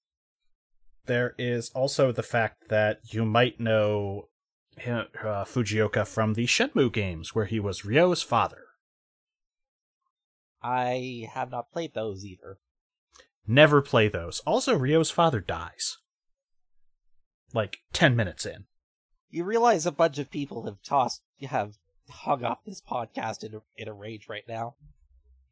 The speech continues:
Speaker 1: Anyone who still thinks Shenmue is good, A, needs to play Yakuza, which got it right, and B, is going to be really disappointed when that game comes out, uh,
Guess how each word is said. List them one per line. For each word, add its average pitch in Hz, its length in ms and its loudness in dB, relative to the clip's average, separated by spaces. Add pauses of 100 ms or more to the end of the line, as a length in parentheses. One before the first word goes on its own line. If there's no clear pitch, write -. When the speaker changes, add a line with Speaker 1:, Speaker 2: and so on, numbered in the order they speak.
(460)
Speaker 1:
Anyone 165 460 4
who 151 140 0
still 139 280 0
thinks 135 260 -2
Shenmue 120 480 2
is 110 120 0
good, 104 300 2 (120)
A, 113 320 2
needs 98 300 0
to 117 80 -6
play 110 280 0
Yakuza, 95 500 -4
which 92 200 -8
got 101 160 -2
it 98 100 -6
right, 101 320 -4
and 110 240 -2
B, 123 320 -2
is 107 140 -6
going 113 180 0
to 107 60 -4
be 104 160 -6
really 120 640 0
disappointed 107 800 -2
when 95 120 -4
that 90 180 -8
game 90 220 -8
comes 90 300 -8
out, 87 280 -10
uh, 90 300 -8